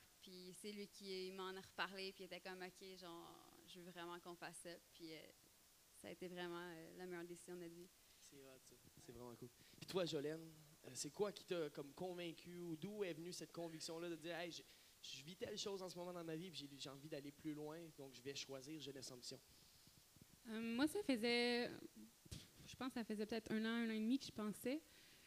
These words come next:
Speaker 3: mais c'était pas, euh, tu sais, on y pense, mais on pense pas qu'on va y aller. On se dit, « Ah, c'est des,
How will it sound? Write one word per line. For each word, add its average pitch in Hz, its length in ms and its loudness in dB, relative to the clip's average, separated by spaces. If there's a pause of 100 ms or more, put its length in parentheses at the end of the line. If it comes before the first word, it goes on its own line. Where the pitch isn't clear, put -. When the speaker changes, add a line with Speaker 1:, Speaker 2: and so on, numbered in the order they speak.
(300)
Speaker 3:
mais 208 400 6
c'était - 300 0
pas, 269 320 8
euh, 214 160 6
tu - 60 -2
sais, 320 80 10
on 302 80 10
y 247 100 6
pense, 247 340 2
mais 214 100 0
on 196 100 0
pense 208 180 -4
pas 233 120 -2
qu'on 202 120 2
va 202 80 4
y 202 80 4
aller. 190 220 2
On 196 120 4
se 180 60 -4
dit, « 190 120 2
Ah, 190 120 4
c'est 185 180 -4
des, 180 300 0